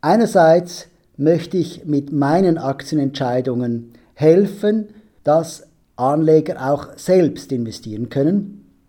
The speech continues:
Aber ich möchte auch klar machen, was meine Ideen sind zu den verschiedenen Aktien, wie ich die Obermatt-Aktienränge verwende. Und schließlich geht es auch um Vertrauen.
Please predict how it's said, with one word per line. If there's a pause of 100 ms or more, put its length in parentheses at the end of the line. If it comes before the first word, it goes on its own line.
(320)
Aber (640)
ich
möchte
auch
klar
machen,
was
meine
Ideen
sind
zu
den
verschiedenen
Aktien,
wie
ich (400)
die
Obermatt-Aktienränge
verwende. (380)
Und
schließlich
geht
es
auch
um
Vertrauen.